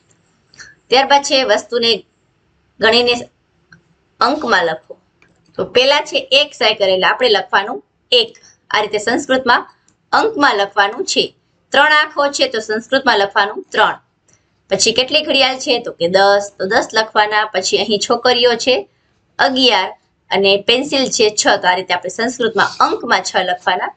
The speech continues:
છે. એકંદરે સહેલું પેપર છે. ઘડિયાળ જોઈને કેટલા વાગ્યા છે તે સંસ્કૃતમાં લખો. એક વાગ્યો છે, એક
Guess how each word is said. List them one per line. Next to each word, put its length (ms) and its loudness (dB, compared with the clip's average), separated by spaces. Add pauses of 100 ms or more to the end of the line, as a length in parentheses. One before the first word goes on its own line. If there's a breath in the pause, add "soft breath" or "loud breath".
(140)
છે. 100 -6 (800 loud breath)
એકંદરે 440 2
સહેલું 280 0
પેપર 300 2
છે. 220 -2
ઘડિયાળ 380 2
જોઈને 280 0
કેટલા 340 0
વાગ્યા 380 0
છે 160 -4
તે 100 -4
સંસ્કૃતમાં 600 0
લખો. 240 0 (100)
એક 260 0
વાગ્યો 260 2
છે, 200 -6 (600)
એક 200 4